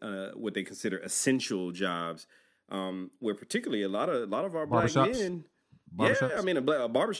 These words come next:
Speaker 1: a barbershop is an
Speaker 2: <laughs>
Speaker 1: essential service, right? I-, irrespective
Speaker 2: Bowling alleys?
Speaker 1: of how anyone feels about it, right? And a bowl, I mean, there's a lot of
Speaker 2: I'm,
Speaker 1: places.
Speaker 2: I'm throwing shade, but, you know. <laughs>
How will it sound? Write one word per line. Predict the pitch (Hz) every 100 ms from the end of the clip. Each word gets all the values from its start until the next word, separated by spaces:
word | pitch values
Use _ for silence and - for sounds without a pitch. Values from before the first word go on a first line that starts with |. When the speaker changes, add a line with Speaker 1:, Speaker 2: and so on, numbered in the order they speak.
| 127
Speaker 1:
a |
barbershop | 113 139 185 - 143 -
is | 127 113 104
an | - 104 98
Speaker 2:
<laughs> |
Speaker 1:
essential | 101 - 131 110
service, | - 120 123 87 90
right? | 95 117 -
I-, | 120 113 117
irrespective | 113 - 123 117
Speaker 2:
Bowling | 117 117
alleys? | 120 120 98
Speaker 1:
of | 98
how | 117 107
anyone | 120 107 101
feels | 143 185
about | 110 95 87
it, | 85
right? | 101 107
And | 113
a |
bowl, | 101 110 120
I | 107
mean, | 127 - - _ _
there's | 127 139
a |
lot | 104 120 135 147
of | -
Speaker 2:
I'm, | 123
Speaker 1:
places. | 127 127 117
Speaker 2:
I'm |
throwing | 113
shade, | 95 107 90 87 - _
but, | 87 82
you | 87
know. | 78 82 - 127 -
<laughs> | 165